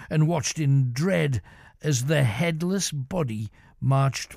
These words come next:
purposefully towards him. It held that sword in his hand,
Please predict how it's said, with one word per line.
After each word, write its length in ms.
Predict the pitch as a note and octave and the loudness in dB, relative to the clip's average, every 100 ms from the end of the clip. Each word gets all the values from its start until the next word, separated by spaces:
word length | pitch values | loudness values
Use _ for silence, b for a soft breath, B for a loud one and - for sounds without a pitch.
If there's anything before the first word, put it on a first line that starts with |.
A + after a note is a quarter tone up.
| - - | -18 -8
purposefully 840 | E3 E3+ - A2 - - G2 F2 | -4 -4 -6 -8 -8 -10 -10 -8
towards 600 | - G2 G#2+ C#3 C#3+ A2+ | -8 -8 -8 -8 -10 -10
him. 300 | A2+ A2 A2 _ _ _ _ _ _ _ _ _ _ _ _ _ _ _ | -8 -8 -10 _ _ _ _ _ _ _ _ _ _ _ _ _ _ _
It 160 | B2 G2 | -6 0
held 320 | B2 B2 G2+ | 0 0 -4
that 300 | G2+ A#2 A2 | -2 -2 -2
sword 460 | - C3+ D#3+ C#3+ A2 | -2 -2 -2 -2 -2
in 120 | G2+ | -2
his 160 | G#2 | -4
hand, 460 | G#2 C3 D3+ D3 | -4 -4 -4 -8